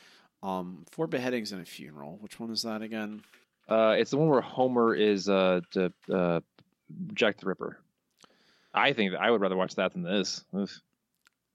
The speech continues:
Speaker 1: Yeah, that's, yeah, I think you're right. I think this is better. This is worse than that. No, it's okay. The, it's a, the test. It's a f-, battle for the worst. Hex in the City or this?
Speaker 2: Uh,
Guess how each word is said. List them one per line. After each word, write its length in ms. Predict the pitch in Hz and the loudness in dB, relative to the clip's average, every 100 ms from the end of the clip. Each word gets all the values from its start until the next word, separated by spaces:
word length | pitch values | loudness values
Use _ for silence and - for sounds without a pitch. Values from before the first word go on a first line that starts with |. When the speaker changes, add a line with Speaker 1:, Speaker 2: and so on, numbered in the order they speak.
| _ _ | _ _
Speaker 1:
Yeah, 460 | 110 107 107 104 110 | -10 -8 -6 -6 -6
that's, 480 | 110 107 - - - _ _ _ _ - _ | -6 -4 -6 -6 -8 _ _ _ _ -20 _
yeah, 200 | 120 120 | 0 2
I 40 | |
think 180 | 127 139 | 0 -2
you're 100 | 127 | 0
right. 240 | 123 131 - _ _ _ _ _ _ _ _ _ | 2 0 -2 _ _ _ _ _ _ _ _ _
I 120 | 107 | -4
think 160 | 104 139 | -2 0
this 180 | 135 131 | 0 0
is 80 | 123 | 0
better. 320 | 139 139 135 | 2 2 2
This 180 | 139 143 | 0 0
is 60 | 151 | 0
worse 200 | 156 - | 0 0
than 120 | 139 | 0
that. 280 | 120 113 123 | 2 0 -2
No, 160 | 123 | -2
it's 140 | 123 147 | 0 0
okay. 260 | 135 123 | 2 0
The, 180 | 120 120 120 | 2 0 0
it's 180 | 127 | -4
a, 120 | 131 120 - | -4 -10 -6
the 100 | 131 | -4
test. 440 | - 123 - - | 0 0 -2 -4
It's 140 | 127 | -4
a 20 | 120 | -4
f-, 160 | - | -6
battle 400 | 131 127 131 143 | -4 0 2 2
for 160 | 135 135 | 0 -2
the 80 | 123 | -2
worst. 440 | 110 95 - - | -2 -4 -6 -8
Hex 300 | - 135 - | -2 -2 0
in 60 | 165 | -2
the 80 | 147 | 0
City 340 | - 127 120 | 0 0 -2
or 60 | 110 | -2
this? 480 | 92 85 - - - _ _ _ _ | -6 -8 -4 -4 -6 _ _ _ _
Speaker 2:
Uh, 920 | 123 127 123 120 120 117 117 117 117 | -8 -2 0 2 2 2 2 2 4